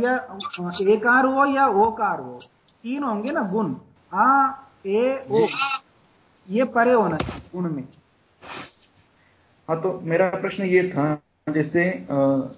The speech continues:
Speaker 2: वृद्धिर्यस्य चामादिस्तद्वृद्धम, ऐसे विशेष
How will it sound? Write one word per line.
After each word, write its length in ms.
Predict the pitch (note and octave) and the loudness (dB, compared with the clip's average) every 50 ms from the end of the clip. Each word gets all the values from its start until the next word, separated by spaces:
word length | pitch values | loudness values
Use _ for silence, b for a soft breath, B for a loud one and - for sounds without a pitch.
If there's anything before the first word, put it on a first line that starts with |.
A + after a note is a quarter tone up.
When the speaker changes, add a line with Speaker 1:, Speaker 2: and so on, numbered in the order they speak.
| - - | -10 -4
Speaker 2:
वृद्धिर्यस्य 640 | C#3 D#3 E3 D#3+ D#3+ F3+ F#3 F#3+ F#3 F3+ F#3 - F#3+ | -2 0 0 2 4 6 6 6 6 4 4 2 2
चामादिस्तद्वृद्धम, 1300 | F#3 - F#3 F3 F3 F3 F3+ F3 F3 F#3+ - - - F#3+ E3+ E3+ E3 D#3+ C3 A#2 C3 D#3 D3+ C3+ C3 C3+ - | 4 4 2 2 4 4 2 2 2 0 -2 -2 -4 -2 0 0 0 0 0 0 0 2 2 2 0 -2 -2
ऐसे 240 | C3+ C3+ - E3+ E3 | -6 -2 0 0 2
विशेष 580 | D3 C#3+ D#3 D#3 - F#3 F#3 - - - - | 2 0 -2 0 2 2 2 2 0 -6 -10